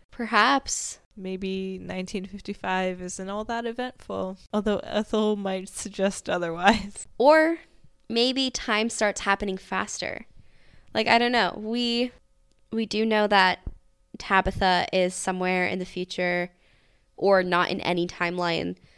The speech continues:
Speaker 1: trying to untangle all of the universes and timelines. And we know that she has the power to put timelines and towns into time bubbles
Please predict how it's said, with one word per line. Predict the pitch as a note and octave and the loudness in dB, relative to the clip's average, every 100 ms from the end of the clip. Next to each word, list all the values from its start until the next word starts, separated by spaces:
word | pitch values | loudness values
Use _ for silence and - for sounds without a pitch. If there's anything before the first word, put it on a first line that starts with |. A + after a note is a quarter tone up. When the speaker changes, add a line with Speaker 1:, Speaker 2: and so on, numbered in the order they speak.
| _ _ - | _ _ -8
Speaker 1:
trying | - F#3 F#3 | 2 2 2
to | G#3+ F3 | -2 0
untangle | F3 - A#3 B3 A3+ | 0 -2 0 2 4
all | E3+ D3 E3 | 4 4 2
of | E3+ | -2
the | F3 | -2
universes | F3+ F3 E3+ F3 E3+ E3+ | -4 -2 -4 -4 -8 -6
and | E3+ | -4
timelines. | E3 E3+ E3+ F3 G#3+ A#3+ - - - - - | -2 0 0 -2 -2 -8 -16 -20 -20 -20 -2
And | A#3+ | 2
we | A#3+ A3+ | 4 4
know | A3+ A#3 | 6 6
that | A3 | 6
she | - A3+ | 4 0
has | A3+ A3+ A3 G#3+ - - _ _ _ _ - | 2 2 2 0 -8 -20 _ _ _ _ 0
the | G#3+ | 2
power | - G3+ G3+ G3+ G3+ G#3 - _ _ _ - - | 4 6 8 6 6 2 -4 _ _ _ -10 -4
to | - A#3+ | 0 0
put | - G#3+ G3 - - - - - - - | 6 8 8 4 -8 -20 -20 -20 -18 -14
timelines | - G#3 G3+ G3 F#3+ F#3 G3+ - | 2 6 6 6 4 4 2 -2
and | G3 | -4
towns | - F3+ F3+ F3+ F#3+ - | 0 2 4 2 -2 -4
into | F3+ F#3 - F#3+ F3+ F3+ - _ _ _ - _ - | -2 -2 -2 0 0 -4 -10 _ _ _ -20 _ 0
time | D#4 D#4 B3 | 4 4 8
bubbles | F#3+ F#3 F#3+ G#3 B3 - | 6 6 4 4 0 -8